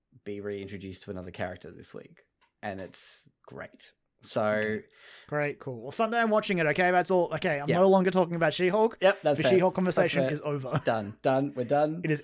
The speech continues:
Speaker 2: ended, it is finished. <laughs>
Speaker 1: Apart from that, I've needed some comfort food this week when it comes to watching things, so I've just,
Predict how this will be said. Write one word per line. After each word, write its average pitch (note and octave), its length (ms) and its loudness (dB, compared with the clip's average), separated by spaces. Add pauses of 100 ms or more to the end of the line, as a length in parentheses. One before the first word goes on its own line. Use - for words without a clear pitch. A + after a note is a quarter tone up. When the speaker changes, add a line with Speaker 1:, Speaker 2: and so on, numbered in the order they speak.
(100)
Speaker 2:
ended, G3 420 4 (540)
it C#3 40 -8
is A#2+ 120 -10
finished. - 580 -12
<laughs> E3+ 60 -4
Speaker 1:
Apart G3 340 4
from D#3 140 2
that, A#2+ 260 0
I've C#3 200 2
needed D3 260 -2
some C3+ 140 -2
comfort A#2 360 -6
food A#2 220 -8
this G#2+ 180 -10
week G#2+ 160 -4
when G#2 80 -6
it F2+ 60 -12
comes A2 200 -10
to A2 80 -6
watching G2+ 340 -8
things, F#2+ 260 -10
so A2 100 -4
I've G#2 160 -4
just, - 320 -6